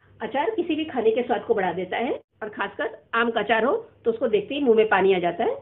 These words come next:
तो चलिए देख लेते हैं इस चटपटे से आम के अचार को मैंने किस तरह से बनाया है और इसके लिए आपको किन किन चीज़ों की आवश्यकता होगी।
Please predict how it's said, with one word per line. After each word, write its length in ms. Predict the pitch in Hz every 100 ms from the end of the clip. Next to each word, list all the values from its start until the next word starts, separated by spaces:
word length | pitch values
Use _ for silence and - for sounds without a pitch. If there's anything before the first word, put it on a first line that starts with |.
| - _ _ _ -
तो 80 |
चलिए 240 | 277 302 320
देख 160 | 262
लेते 220 | 233 208 233
हैं 80 | 427 - -
इस 160 | 415
चटपटे 360 | 302 - 220 185
से 120 | 311 -
आम 180 | 247 247
के 80 |
अचार 240 | 226 190 180
को 140 | 294
मैंने 180 | 330 269
किस 140 | 330
तरह 160 | 330 254
से 120 | 240
बनाया 340 | 214 185 185 185
है 240 | 262 494 - _ _ _ -
और 120 | 233
इसके 200 | 208 233
लिए 260 | 190 226 554
आपको 320 | - - 208
किन 180 | 233 320
किन 160 | 349 269
चीज़ों 240 | 247 220
की 120 | -
आवश्यकता 480 | 208 196 202 - 196
होगी। 300 | 180 185 294